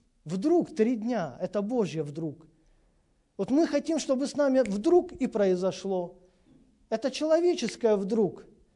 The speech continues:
А Божье вдруг как минимум три дня. Аминь. Что с нами происходит, да? Мы смотрим в своё сердце, и вдруг мы замечаем, что, оказывается, не мир вокруг меня плох,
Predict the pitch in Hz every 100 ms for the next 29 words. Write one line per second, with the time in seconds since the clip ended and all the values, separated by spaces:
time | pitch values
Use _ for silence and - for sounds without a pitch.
0 | _ - 190 190 359 320 254 214 202 262
1 | - 247 240 254 254 233 196 196 175 160
2 | 156 139 _ _ _ _ _ _ _ _
3 | _ _ 180 202 220 220 196 143 - -
4 | _ _ _ - - - 339 294 285 247
5 | 233 233 220 - 233 180 170 226 247 -
6 | - - 202 202 220 214 226 214 214 214
7 | 214 214 208 - 226 208 233 233 202 180
8 | 180 180 185 214 202 160 117 - _ _
9 | - - 220 214 196 269 277 202 190 180
10 | 170 - 170 196 226 220 - _ _ 185
11 | 240 302 262 165 165 165 190 185 185 185
12 | 180 170 143 185 185 170 - -